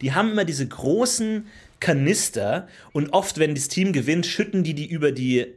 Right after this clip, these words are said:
die Coaches drüber. Und ich dachte immer, das wäre so eine Art Mountain Dew oder sowas.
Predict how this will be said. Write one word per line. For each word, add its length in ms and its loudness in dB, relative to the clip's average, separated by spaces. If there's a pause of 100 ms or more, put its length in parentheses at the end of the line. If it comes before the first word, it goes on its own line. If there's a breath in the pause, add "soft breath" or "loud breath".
(240)
die 80 -6
Coaches 480 2
drüber. 380 -10 (300 loud breath)
Und 100 -2
ich 120 -2
dachte 280 2
immer, 200 4
das 160 0
wäre 120 4
so 80 2
eine 140 2
Art 200 -2
Mountain 420 -2
Dew 300 2
oder 240 -4
sowas. 420 -12